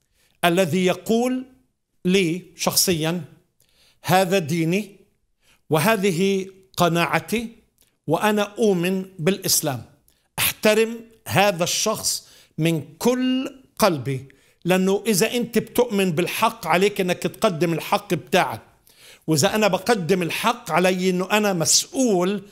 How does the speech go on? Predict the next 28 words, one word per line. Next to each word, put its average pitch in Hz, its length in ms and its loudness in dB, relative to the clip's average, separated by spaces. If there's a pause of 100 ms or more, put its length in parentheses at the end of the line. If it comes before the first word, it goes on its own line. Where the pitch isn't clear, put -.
(300)
أنه 180 180 2
أقدم 196 760 0 (160)
الحق، 196 560 0 (400)
لأنه 180 300 2
الموضوع 180 680 2
مش 175 240 -4
بينه 185 240 0
وبينك، 170 560 -2 (1700)
يعني 175 240 2
الموضوع 185 460 2
مصيري 220 560 0 (120)
أبدي، 185 400 0 (600)
الموضوع 170 400 2
بين 202 240 2
إلهك 190 580 0
وبين 180 200 2
إلهي. 185 480 0 (640)
فالفكرة 214 540 0
هو 185 120 0
ما 180 120 0
هواش 196 360 2
مين 208 180 0
بينتصر 208 520 0
على 170 180 2
التاني 208 360 0
ومين 180 180 -2
بيفهم 190 440 -2
التاني، 196 520 -2